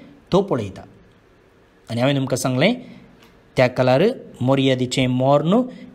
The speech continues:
एक पुरस्कार, एक बहुमान, एक गौरव म्हूण आसलो, पूण हांगासर तसलें भाग हाका मेळना,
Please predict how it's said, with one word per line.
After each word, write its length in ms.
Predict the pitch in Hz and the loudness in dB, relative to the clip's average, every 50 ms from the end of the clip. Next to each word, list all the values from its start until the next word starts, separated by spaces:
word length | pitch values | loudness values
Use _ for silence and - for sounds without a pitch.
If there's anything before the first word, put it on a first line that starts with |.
| - - | -6 -2
एक 280 | 131 135 127 131 - | 0 0 0 0 -2
पुरस्कार, 840 | 131 131 120 123 - - 170 190 202 196 - - - 156 143 131 127 127 127 123 120 - - | -2 -2 -2 -4 0 4 6 6 6 4 2 -2 0 2 2 2 2 0 -2 -4 -4 -2 -2
एक 260 | 139 143 143 139 131 | -2 -2 -2 -2 -2
बहुमान, 680 | 131 135 131 190 208 190 180 156 143 135 127 123 120 120 - - | -2 0 2 2 4 4 4 4 2 0 0 -2 -4 -4 -2 -2
एक 180 | 135 135 - 131 | -4 -2 -2 -6
गौरव 420 | 127 131 185 247 233 202 180 170 | 2 4 4 6 6 6 4 2
म्हूण 120 | 160 151 | 2 0
आसलो, 340 | 147 131 - - 110 104 101 - - - - - - - - - - | -2 -2 -4 -6 -10 -12 -14 -16 -18 -20 -20 -20 -20 -20 -20 -14 -4
पूण 100 | - 139 | 0 0
हांगासर 380 | 143 156 165 160 - - 131 127 123 - | 2 2 2 0 0 0 -2 -2 0 -2
तसलें 380 | 160 156 - 139 127 123 113 | -2 -2 0 -2 -2 -2 2
भाग 260 | 113 131 131 127 117 160 240 254 254 - - - - - - - | 2 2 2 4 2 0 0 0 -4 -8 -16 -20 -20 -20 -8 -6
हाका 300 | 143 135 - 139 147 220 226 - - - - - - 139 | -6 -4 -2 -2 -2 -2 -4 -6 -16 -20 -20 -20 -12 -10
मेळना, 520 | 131 131 143 147 143 131 127 139 185 233 | -4 -4 -2 -2 -2 -2 -2 -2 -4 -4